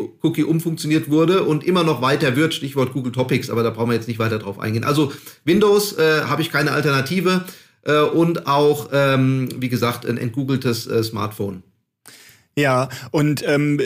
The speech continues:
Speaker 2: deine, deine Windows, äh, Datenschutzeinstellungen, also, ähm,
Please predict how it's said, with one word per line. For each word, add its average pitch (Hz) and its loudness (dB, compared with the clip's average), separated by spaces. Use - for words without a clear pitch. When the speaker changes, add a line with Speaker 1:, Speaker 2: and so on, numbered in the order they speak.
Speaker 2:
deine, 147 0
deine 139 0
Windows, 170 2
äh, 139 2
Datenschutzeinstellungen, 120 0
also, 123 2
ähm, 123 0